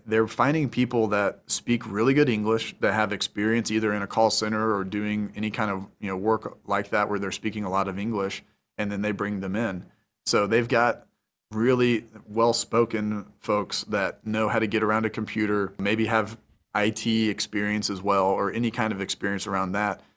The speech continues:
to be able to navigate these waters, because they're bringing in these, we ca-, kinda call them the first level openers. They bring in these guys and gals to connect to the computer, and then they pass it over to the really experienced ones that know how to do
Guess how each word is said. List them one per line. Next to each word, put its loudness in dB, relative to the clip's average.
to 0
be 2
able 4
to 0
navigate -2
these -6
waters, -2
because 0
they're 4
bringing 0
in -2
these, -4
we -6
ca-, 2
kinda -2
call 2
them -2
the -2
first -2
level 0
openers. -2
They 0
bring 2
in 2
these 0
guys 0
and -4
gals 0
to 0
connect -2
to -2
the 0
computer, 0
and -2
then -4
they -4
pass -2
it -4
over 0
to -10
the -4
really -4
experienced -2
ones -2
that -6
know -2
how -2
to -2
do -4